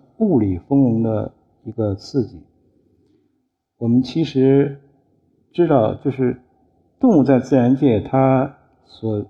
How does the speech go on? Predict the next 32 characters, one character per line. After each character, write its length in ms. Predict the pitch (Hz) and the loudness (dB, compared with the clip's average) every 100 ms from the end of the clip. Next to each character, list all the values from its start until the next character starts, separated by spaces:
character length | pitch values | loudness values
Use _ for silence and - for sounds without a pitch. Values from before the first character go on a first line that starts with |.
| _ _ _ - | _ _ _ -2
遇 120 | 151 | 2
到 120 | 127 | 2
的 100 | 123 | 0
刺 320 | - - 156 | -4 -4 -2
激 140 | 117 110 | 0 -2
是 140 | 107 | -4
永 160 | 113 147 | -2 0
远 180 | 110 | 0
在 100 | 101 | -4
变 220 | 98 113 85 | -4 -4 -4
化 200 | 101 - | -8 -12
的。 60 | _ _ _ _ _ _ _ _ _ _ _ _ | _ _ _ _ _ _ _ _ _ _ _ _
刚 100 | 196 | 0
才 100 | 190 | 0
看 260 | 185 208 170 | 0 2 4
到 60 | 143 | 4
的 120 | 147 | 4
那 140 | 190 | 4
么 240 | 160 135 127 | 4 4 2
精 240 | 151 151 | 2 0
彩 200 | 127 101 | 0 -2
的 120 | 95 | -4
那 120 | 113 | -6
个 160 | 113 110 | -4 -2
我 120 | 107 | 0
们 100 | 127 | 0
北 160 | 139 104 | 0 0
京 180 | 131 147 | 2 4
动 140 | 135 | 2
物 60 | 117 | 2
园 240 | 101 101 | -2 -2
的 360 | 113 101 95 | -2 -4 -6